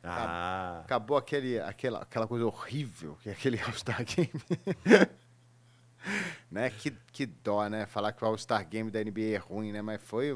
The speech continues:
Speaker 1: ano que vem acho que vai melhorar, cara. Acho que a repercussão foi tão ruim
Speaker 2: Foi muito ruim.
Speaker 1: que acho que ano que vem eles vão dar um jeito. Mas o fa-, a, a coisa boa é que o Gui sempre fala, né? Acabou o All-Star Game, o bicho pega, né?
Speaker 2: É, a notícia boa é notícia ruim. Notícia ruim é que o jogo foi ruim.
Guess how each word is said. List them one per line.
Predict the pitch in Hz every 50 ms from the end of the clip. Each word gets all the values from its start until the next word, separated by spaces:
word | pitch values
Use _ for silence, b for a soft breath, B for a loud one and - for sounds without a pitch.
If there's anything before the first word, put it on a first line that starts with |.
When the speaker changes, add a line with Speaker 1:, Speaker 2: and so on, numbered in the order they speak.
| 104 - -
Speaker 1:
ano | 120 131 160
que | - - 143
vem | 120 139 151
acho | 156 151 - -
que | 151
vai | 156 156
melhorar, | 160 160 170 160 123 92 90 90 90
cara. | - 101 90 92
Acho | 95 - -
que | - 117 113
a | 110 110 110
repercussão | 104 98 113 107 - 123 - - - 139
foi | 123 - 117
tão | 113 - - 147 190 165
ruim | 104 87 92 107 123 151 165
Speaker 2:
Foi | 156 110 98 92
muito | 92 95 98 92 87 - -
ruim. | 82 85 82 -
Speaker 1:
que | 127
acho | 107 107 123 - -
que | 147
ano | 143 143
que | - - 117
vem | 95 113 123
eles | 135 127 127
vão | 143 139
dar | 143 156
um | 180 165
jeito. | 117 120 120 113 113 -
Mas | 120 147 175 175
o | 226 226
fa-, | - -
a, | - 147 143 127 -
a | 135
coisa | - 160 170 175 180
boa | 147 117 131 165 185
é | 180
que | -
o | 180
Gui | 156 170 160
sempre | - 190 190 185 -
fala, | - 117 117 113 110 101 101
né? | 107 110
Acabou | 104 - - 131 113 110 151 175 175
o | 165
All-Star | 143 - - - 143 127 107
Game, | 113 147 165 165
o | 139
bicho | 143 127 - -
pega, | 98 82 80 78 85 87
né? | 104 110
Speaker 2:
É, | 107 101 107 113 117 113 - - - -
a | 143
notícia | 139 147 147 - - - 254 185
boa | 160 156 170
é | 196
notícia | 330 254 - - 403
ruim. | 285 285 170 143 113
Notícia | 104 104 - - - - -
ruim | - 131 156 330 311
é | 320 294
que | 302 339 349
o | 359 349 349 330
jogo | 226 269 311 320 -
foi | 349 349
ruim. | 220 165 76